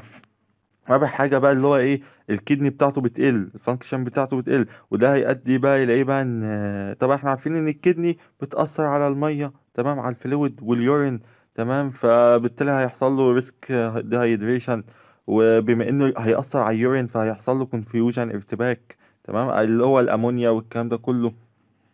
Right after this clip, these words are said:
خامس حاجة اللي هو الجي اي تي هتتغير. فايه اللي هيحصل؟ اول حاجة است-، مثلًا عندك كولوسيستوكاينين ده، آه، هيزداد، ولما يزداد هو اصلًا مسؤول عن الشبع،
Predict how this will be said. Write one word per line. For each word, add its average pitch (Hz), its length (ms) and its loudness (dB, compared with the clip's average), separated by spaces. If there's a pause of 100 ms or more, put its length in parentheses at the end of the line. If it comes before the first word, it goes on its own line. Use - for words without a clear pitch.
(380)
خامس 143 260 0
حاجة 135 260 0
اللي 131 140 2
هو 143 100 4
الجي 123 260 0
اي 131 100 0
تي 131 280 -4 (360)
هتتغير. 117 680 2 (300)
فايه 117 800 4
اللي 139 160 6
هيحصل؟ 135 460 2
اول 139 260 2
حاجة 135 260 -2
است-، - 240 -14 (300)
مثلًا 131 500 -2 (100)
عندك 131 220 -6 (180)
كولوسيستوكاينين 127 960 -4
ده، 131 200 0 (1300)
آه، 110 260 2
هيزداد، 117 540 2
ولما 117 320 2
يزداد 117 480 2
هو 131 160 2
اصلًا 139 320 -2
مسؤول 120 260 -4
عن 120 180 -2
الشبع، 110 420 0